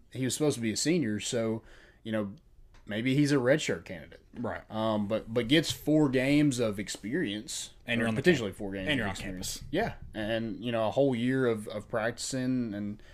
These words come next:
Speaker 1: and getting used to that kinda grind as a college athlete.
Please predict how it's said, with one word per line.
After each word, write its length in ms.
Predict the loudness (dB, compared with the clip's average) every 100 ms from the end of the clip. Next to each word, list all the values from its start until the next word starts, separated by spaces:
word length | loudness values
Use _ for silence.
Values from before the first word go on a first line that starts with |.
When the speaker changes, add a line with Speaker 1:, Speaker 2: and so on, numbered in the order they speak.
| -14
Speaker 1:
and 140 | -8 0
getting 240 | 0 0
used 280 | -2 -2 -4
to 80 | -2
that 220 | -2 -2
kinda 180 | -2 -6
grind 580 | -6 -6 -4 -2 -2 -4
as 380 | -6 -8 -10 -12 -16
a 60 | -14
college 360 | -4 -2 -2
athlete. 500 | -2 -6 -6 -8 -12